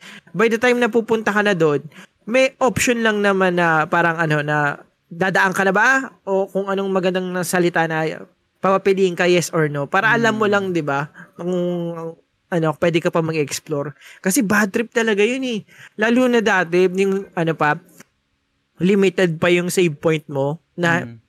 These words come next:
Speaker 1: pwedeng walang save point ka doon sa lugar na yun, hindi ka pwede mag-save. Na talagang parang, "Oh my God, kailangan kong ulitin pa ba ulit yung, yung
Speaker 2: Totoo.
Speaker 1: dinanas kong oras na yun?" <laughs> Para lang maano. Ay, kaya yun.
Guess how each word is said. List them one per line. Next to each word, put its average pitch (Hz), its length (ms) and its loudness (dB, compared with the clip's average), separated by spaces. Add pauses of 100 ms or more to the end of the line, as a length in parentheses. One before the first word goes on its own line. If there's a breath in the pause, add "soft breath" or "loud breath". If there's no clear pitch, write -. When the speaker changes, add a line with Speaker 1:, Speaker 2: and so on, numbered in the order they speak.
(180)
Speaker 1:
pwedeng 190 440 0
walang 180 320 2
save 170 340 0
point 160 300 -2
ka 156 160 -2
doon 151 240 0
sa 180 160 0
lugar 156 240 0
na 151 80 -8
yun, 165 160 -2
hindi 185 80 0
ka 170 80 -2
pwede 151 240 0
mag-save. 147 480 -2 (880 loud breath)
Na 214 160 -4
talagang 220 320 2
parang, 202 320 2
"Oh 185 160 0
my 147 160 0
God, 139 360 0 (360)
kailangan 180 400 2
kong 196 160 -2
ulitin 165 480 2
pa 143 160 -2
ba 147 240 0
ulit 143 400 0 (360)
yung, 160 400 -2
yung 156 160 -2
Speaker 2:
Totoo. 151 120 -2
Speaker 1:
dinanas 156 480 0
kong 165 160 -4
oras 147 440 0
na 147 120 -4
yun?" 135 320 -4 (200)
<laughs> - 280 -14
Para 180 240 0
lang 170 200 2
maano. 151 520 -2 (560 loud breath)
Ay, 185 400 -2 (160)
kaya 151 240 0
yun. 156 160 2